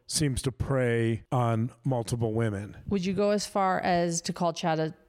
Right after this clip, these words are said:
Speaker 2: sexual predator?
Speaker 1: It does appear that there's grooming taking place. Grooming refers to the process that many sexual offenders undergo to gain the trust and compliance of their victims. The grooming here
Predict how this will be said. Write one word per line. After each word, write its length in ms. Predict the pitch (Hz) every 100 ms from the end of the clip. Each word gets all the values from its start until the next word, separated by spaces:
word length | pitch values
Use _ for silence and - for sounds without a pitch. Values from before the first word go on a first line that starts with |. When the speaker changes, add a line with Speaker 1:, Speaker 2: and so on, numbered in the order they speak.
| -
Speaker 2:
sexual 340 | 165 147 170
predator? 480 | - 160 160 214 240
Speaker 1:
It 160 | 165 123
does 280 | 175 175 151
appear 800 | 131 - 151 139 123 113 113 - _
that 180 | 139 117
there's 220 | 135 107
grooming 440 | - 139 147 147 113
taking 380 | 117 113 117 104
place. 680 | - 101 101 113 - - - _
Grooming 800 | 127 131 143 143 135 127 120 110 - _
refers 400 | 127 - 135 117
to 100 | 135
the 120 | 120
process 720 | - 131 123 123 135 117 110 -
that 280 | 123 120 120
many 500 | 117 123 123 117 -
sexual 420 | - 151 123 139
offenders 600 | 120 - 123 123 123 110
undergo 920 | - 139 123 113 110 120 117 117 113 - _ -
to 100 | 135
gain 400 | 131 139 135 120
the 80 | 113
trust 720 | - 147 131 120 - - 160
and 140 | 117
compliance 600 | 123 113 131 123 117 -
of 120 | 120
their 140 | 113 110
victims. 720 | 117 131 - 110 110 113 - - - - - -
The 120 | 139
grooming 460 | 117 143 165 165 143
here 640 | 117 160 156 127 120 123